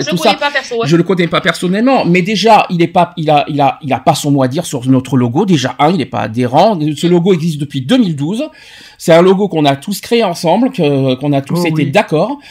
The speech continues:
Speaker 2: Euh, deux, on n'a jamais, ça fait, ça, ça va faire, ça va faire quoi, sept ans cette année qu'on fait le, le, euh, que l'association existe. À ce que je sache, on n'a jamais mis que en avant le, le, l'orientation sexuelle.
Speaker 3: Non.
Speaker 2: S'il écoute toutes les émissions radio, il verra qu'on met pas que les, l'orientation sexuelle.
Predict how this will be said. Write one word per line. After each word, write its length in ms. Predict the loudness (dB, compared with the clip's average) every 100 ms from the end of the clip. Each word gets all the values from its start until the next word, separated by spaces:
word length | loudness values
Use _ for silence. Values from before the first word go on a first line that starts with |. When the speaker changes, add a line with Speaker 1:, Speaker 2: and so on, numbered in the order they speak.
| -20 -14 0
Speaker 2:
Euh, 220 | 4 4 2
deux, 300 | 2 4 4
on 60 | 0
n'a 120 | -2
jamais, 340 | 0 0 0
ça 120 | -4
fait, 120 | -4 -4
ça, 420 | -2 -4 -2 -6
ça 160 | -2
va 100 | -2
faire, 160 | -2 -4
ça 120 | -2
va 100 | -2
faire 180 | -2 -2
quoi, 120 | -2
sept 280 | 0 -2 0
ans 100 | -2
cette 200 | -2 -6
année 160 | -6 -6
qu'on 140 | -10
fait 140 | -8 -4
le, 180 | -2
le, 100 | -2
euh, 580 | -4 -4 -4 -4 -6 -8
que 80 | -6
l'association 460 | -6 -6 -6 -6 -4
existe. 260 | -4 -4 -4
À 80 | -6
ce 60 |
que 80 | -4
je 100 | -6
sache, 240 | -4 -6 -4
on 40 |
n'a 100 | -4
jamais 240 | -2 -4
mis 200 | -4 -6
que 240 | 0 2 2
en 160 | -2
avant 360 | -4 -2 -2 -2
le, 300 | -2 -2 -2 -2
le, 340 | -2 -4 -4
l'orientation 500 | -4 -2 -4 -6 -10
sexuelle. 380 | -10 -4 -2 -2 -6 -16
Speaker 3:
Non. 120 | -14
Speaker 2:
S'il 280 | -10 -2 0
écoute 320 | 2 0 0 -4
toutes 140 | -6
les 180 | -4 -2
émissions 260 | -4 -4 -4
radio, 300 | -2 -2 -2
il 120 | -2
verra 220 | 0 -2
qu'on 140 | -4 -2
met 140 | -2
pas 260 | -2 -4 -2
que 60 | -4
les, 200 | -2 -8
l'orientation 560 | -6 -6 -6 -10 -14
sexuelle. 400 | -10 -8 -6 -8